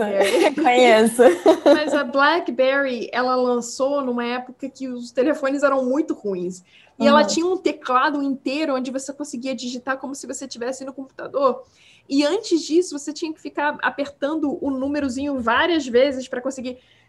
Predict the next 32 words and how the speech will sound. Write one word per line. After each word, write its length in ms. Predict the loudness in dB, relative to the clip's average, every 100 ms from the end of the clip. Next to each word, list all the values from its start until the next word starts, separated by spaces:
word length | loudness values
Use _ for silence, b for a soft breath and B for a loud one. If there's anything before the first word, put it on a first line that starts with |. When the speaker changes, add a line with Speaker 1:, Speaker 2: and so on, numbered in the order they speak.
| b -6
Speaker 1:
Assim, 600 | -4 -2 -2 -2 -2 -6
mensagem 480 | -2 0 2 2 2
de 120 | -2
texto 300 | -4 -4 0
era 160 | 2 2
um 100 | 2
horror, 580 | 2 2 2 2 4 4
ninguém 360 | 2 2 2
conseguia 460 | 2 -4 -4 -2 -2
falar 320 | 0 -2 -2
por 240 | -4 -12 -10
chat 600 | -8 -6 -8 -4 -6 -6 b b -8
ou 120 | -6
por 140 | -4
mensagem, 800 | -4 -4 -4 -2 0 0 -2 -6
porque 380 | -6 -8 -6 -4
escrever 520 | -4 -2 2 4 4
uma 140 | 2
mensagem 500 | 0 -2 0 0 2
levava 380 | 0 2 2 2
vinte 300 | 2 0 0
minutos. 540 | 0 0 -2 -6 -16 -16 _ _ _ _ _
E 140 | -2 0
a 80 | 2
BlackBerry 640 | 2 2 2 2 2 2
lançou 400 | -2 -4 -4 -4
aquele 220 | -4 -8
teclado 500 | -10 -4 -2 -2 -6 _ -6
qwerty, 580 | 0 0 0 -4 -4
assim, 260 | -4 -6 -10
super 720 | -8 -8 -4 -2 -2 -4 -4
legal. 600 | -4 -2 0 0 -2 -10